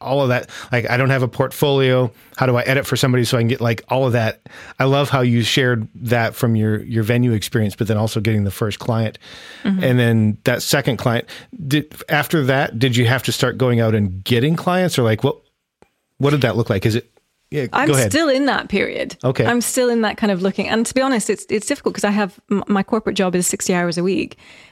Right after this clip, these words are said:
Speaker 2: And then I edit my own pod, my own two podcasts plus two client podcasts on top of that. So I really don't at the moment have time to take on this third, like, a third, fourth, whatever. So I ki-, I just need to get rid of this corporate job to enable me to kind of do that.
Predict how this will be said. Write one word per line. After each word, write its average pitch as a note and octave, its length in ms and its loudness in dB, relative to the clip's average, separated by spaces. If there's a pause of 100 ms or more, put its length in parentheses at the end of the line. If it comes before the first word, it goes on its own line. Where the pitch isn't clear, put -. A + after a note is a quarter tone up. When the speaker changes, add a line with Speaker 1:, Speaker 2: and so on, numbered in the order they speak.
Speaker 2:
And G3+ 180 2
then F#3 140 2
I F3+ 100 2
edit F#3 360 0
my F#3+ 280 2
own B3 100 0
pod, F3+ 280 -4 (180)
my G3+ 180 2
own A#3 140 2
two E4 240 0
podcasts F3 640 -2
plus - 540 -4 (140)
two A3+ 180 0
client G3+ 320 0
podcasts F#3 380 -4
on F3+ 80 -2
top - 160 -8
of - 80 -10
that. - 160 -6 (640)
So G3 340 0 (160)
I A3 220 2
really A3 400 2
don't G3 200 -2
at F#3 100 -6
the F#3+ 60 -2
moment G#3+ 380 0
have F#3 240 -4
time F3+ 220 0
to - 80 -6
take F3 200 -4
on E3 180 -2
this D#3 120 -6
third, A#3 400 -2
like, F#3+ 160 -2
a E3+ 60 -6
third, F3 360 -4
fourth, E3+ 360 -6
whatever. F3+ 340 -4 (280)
So G#3 140 -2
I G#3 140 2
ki-, A3 160 -2
I G#3 240 0
just G#3+ 180 -4
need G3 120 -2
to - 80 -10
get F#3 160 -2
rid F#3 140 0
of E3+ 80 -4
this E3+ 120 -8
corporate F3 320 -8
job G3 320 -4
to G3 120 -4
enable F3+ 260 -2
me E3 160 -2
to D#3+ 160 -10
kind D#3+ 240 -8
of D3+ 100 -6
do E3 160 -4
that. G3+ 240 -2